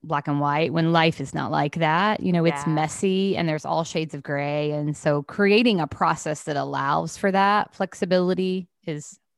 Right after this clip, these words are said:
Speaker 1: is so important.
Speaker 2: Yep, that's right. Yep. Okay,
Speaker 1: So
Speaker 2: so
Speaker 1: a
Speaker 2: let's
Speaker 1: coup-
Speaker 2: kinda, oh, go, go ahead.
Speaker 1: Well, I,
Speaker 2: You,
Speaker 1: I was
Speaker 2: I'm
Speaker 1: gonna
Speaker 2: sure
Speaker 1: add
Speaker 2: you
Speaker 1: a
Speaker 2: have something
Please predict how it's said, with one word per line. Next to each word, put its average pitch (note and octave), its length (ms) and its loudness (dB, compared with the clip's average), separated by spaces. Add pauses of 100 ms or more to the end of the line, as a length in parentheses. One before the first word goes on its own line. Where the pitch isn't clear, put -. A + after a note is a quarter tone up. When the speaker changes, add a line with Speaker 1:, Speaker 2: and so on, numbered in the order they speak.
(260)
Speaker 1:
is E3 140 -8
so - 200 -4
important. - 600 -6 (240)
Speaker 2:
Yep, - 200 -8 (160)
that's - 240 -10
right. - 140 -10 (120)
Yep. - 180 -10 (880)
Okay, F4+ 240 -4
Speaker 1:
So D4 140 6
Speaker 2:
so - 20 10
Speaker 1:
a - 20 10
Speaker 2:
let's D4 120 2
Speaker 1:
coup- D#4+ 80 2
Speaker 2:
kinda, A4 360 -6 (140)
oh, A#3 60 -4
go, C4+ 160 0 (120)
go F4 120 0
ahead. - 180 2
Speaker 1:
Well, C#4+ 260 6
I, C4 100 2
Speaker 2:
You, - 80 -6
Speaker 1:
I C4 80 6
was C4+ 100 2
Speaker 2:
I'm - 40 -4
Speaker 1:
gonna C#4+ 120 2
Speaker 2:
sure A3 80 4
Speaker 1:
add A#3 60 6
Speaker 2:
you A#3+ 40 4
Speaker 1:
a - 40 -4
Speaker 2:
have A3 100 -4
something A3 260 -10